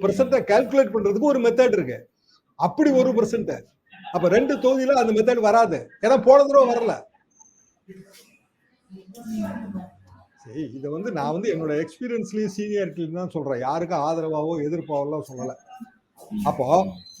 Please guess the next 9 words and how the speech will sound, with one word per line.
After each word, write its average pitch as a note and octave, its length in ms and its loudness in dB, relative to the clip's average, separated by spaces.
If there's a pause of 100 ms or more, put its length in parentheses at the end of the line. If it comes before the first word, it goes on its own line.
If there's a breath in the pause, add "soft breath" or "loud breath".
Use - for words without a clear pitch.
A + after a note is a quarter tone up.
(220)
ஒரே F#3+ 220 10
ஒரு A3+ 240 10
தொகுதியில் G3+ 360 8
நிக்கிற F3 260 0
மதிமுக D#3+ 580 0 (960)
ஒரு G3 180 4
பர்சன்ட் F#3 320 -4
வாங்குமா? D3+ 400 -2 (600)
வாங்காது. F3+ 360 -6